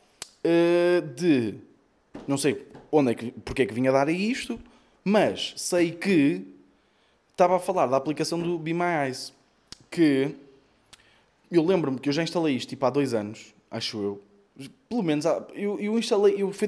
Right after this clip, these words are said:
eu sei que foi das primeiras aplicações que eu instalei quando tive o telemóvel.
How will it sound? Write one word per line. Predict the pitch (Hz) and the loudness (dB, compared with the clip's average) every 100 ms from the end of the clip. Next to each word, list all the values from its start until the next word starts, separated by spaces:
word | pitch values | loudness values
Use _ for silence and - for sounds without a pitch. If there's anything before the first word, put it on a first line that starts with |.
| 190 | -2
eu | 185 | -4
sei | 226 | -6
que | 220 | -6
foi | 208 | -6
das | 202 | -6
primeiras | 185 185 175 | -4 -4 -4
aplicações | 180 165 160 160 | -6 -6 -8 -8
que | 160 | -8
eu | |
instalei | 151 143 143 | -2 0 0
quando | 151 147 135 | -2 -8 -10
tive | - 135 | -12 -12
o | 131 | -2
telemóvel. | 139 143 117 95 98 | 0 0 -2 -6 -10